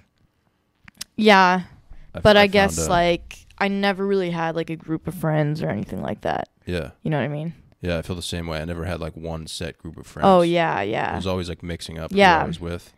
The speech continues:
Speaker 1: And I always felt like I didn't have enough friends. Like, in high school, I was, like, I never know who to go hang out with. Like, a lot of times I would just have lunch alone because I was, like,
Speaker 2: Oh, shit.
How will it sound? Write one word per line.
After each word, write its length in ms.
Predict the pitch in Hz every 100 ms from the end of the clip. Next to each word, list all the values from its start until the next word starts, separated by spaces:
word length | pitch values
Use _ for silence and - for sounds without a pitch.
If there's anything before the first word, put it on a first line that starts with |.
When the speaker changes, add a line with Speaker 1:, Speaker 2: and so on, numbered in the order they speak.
| -
Speaker 1:
And 160 | - 226
I 60 |
always 200 | 220 247
felt 140 | - 247
like 120 | 214
I 80 | 190
didn't 180 | 180 175
have 160 | 175
enough 340 | 160 147 147 -
friends. 480 | - - - - -
Like, 120 | 175
in 100 | 175
high 180 | 175 160
school, 220 | - 170
I 100 | 151
was, 120 | 147
like, 260 | 156 117 - _ _ _ _ -
I 60 |
never 260 | 208 202 202
know 260 | 196 175 - -
who 380 | - - 196
to 100 | 180
go 480 | 156 156 160 143 147
hang 240 | 160 151 131
out 140 | 107
with. 120 | -
Like, 220 | 151 151 _ _ _ -
a 60 |
lot 140 | 190 185
of 60 |
times 240 | 196 202 196
I 80 |
would 100 | 180
just 140 | 165 -
have 200 | 170 151
lunch 340 | 135 131 147
alone 400 | 127 107 87 92
because 320 | 107 - 147
I 120 | 127 85
was, 140 | -
like, 280 | 78 80 -
Speaker 2:
Oh, 200 | 92 87
shit. 340 | - - 101